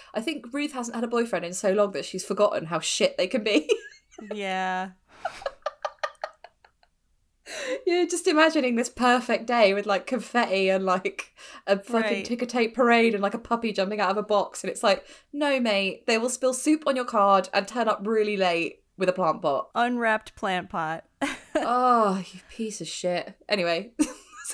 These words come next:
Speaker 1: So
Speaker 2: Whatever.
Speaker 1: Whatever.
Speaker 2: There are some good
Speaker 1: Uh,
Speaker 2: guys out there, but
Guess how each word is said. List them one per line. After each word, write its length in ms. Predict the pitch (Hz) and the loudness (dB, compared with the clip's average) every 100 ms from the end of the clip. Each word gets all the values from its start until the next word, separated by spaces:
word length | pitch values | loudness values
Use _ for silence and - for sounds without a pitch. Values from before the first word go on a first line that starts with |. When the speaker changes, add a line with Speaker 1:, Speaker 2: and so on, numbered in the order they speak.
| 880 | -2
Speaker 1:
So 60 | 349 - 440 _ _ _ _ _ _ - | -2 -4 -12 _ _ _ _ _ _ -10
Speaker 2:
Whatever. 640 | 208 185 170 175 175 196 _ _ _ _ _ | -4 -2 -2 -4 -8 -10 _ _ _ _ _
Speaker 1:
Whatever. 400 | - 190 202 233 | -8 0 2 4
Speaker 2:
There 80 | 240 | 2
are 100 | 240 | 2
some 240 | - 240 214 | 0 -2 0
good 200 | 214 190 | 0 0
Speaker 1:
Uh, 40 | |
Speaker 2:
guys 320 | 190 180 175 | 0 -2 -2
out 220 | 165 156 | -2 -4
there, 340 | - 151 160 180 - | -6 -8 -8 -10 -6
but 320 | 156 143 | -6 -6